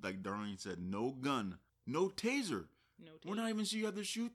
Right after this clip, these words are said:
Speaker 1: the man with no taser. Isn't the taser
Speaker 2: He's
Speaker 1: use that?
Speaker 2: clobbering a police officer
Speaker 1: Your,
Speaker 2: in
Speaker 1: your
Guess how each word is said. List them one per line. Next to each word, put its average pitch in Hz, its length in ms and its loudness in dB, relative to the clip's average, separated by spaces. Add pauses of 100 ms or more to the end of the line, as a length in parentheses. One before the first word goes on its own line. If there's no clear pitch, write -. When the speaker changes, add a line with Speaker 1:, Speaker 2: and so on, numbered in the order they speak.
(100)
Speaker 1:
the 190 80 0
man 120 300 2
with 131 120 4
no 156 180 2
taser. 165 500 2
Isn't 135 120 -2
the 170 80 -2
taser 165 420 0
Speaker 2:
He's 523 260 0 (100)
Speaker 1:
use 480 240 6
that? 480 220 8
Speaker 2:
clobbering 415 460 -6
a - 40 -2
police 359 480 -4
officer 359 280 -6
Speaker 1:
Your, 147 280 4
Speaker 2:
in 131 80 2
Speaker 1:
your 131 100 8